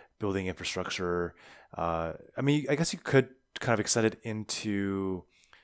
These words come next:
more creative content creators, but I'm talking about people that are creating kind of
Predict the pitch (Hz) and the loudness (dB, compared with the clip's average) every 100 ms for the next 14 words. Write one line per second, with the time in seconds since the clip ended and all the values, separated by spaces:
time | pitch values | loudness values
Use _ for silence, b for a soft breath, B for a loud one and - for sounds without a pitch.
0 | b _ 110 104 104 - 104 101 127 131 | b _ 2 2 2 0 2 6 6 4
1 | 127 - - _ _ - 123 131 127 135 | -4 -16 -18 _ _ -2 0 0 0 2
2 | 127 135 110 95 127 120 101 92 101 98 | 4 4 2 2 0 2 0 -2 -2 0
3 | 92 90 90 95 107 104 101 - 101 | 0 0 -4 -6 -2 -2 -2 -4 -6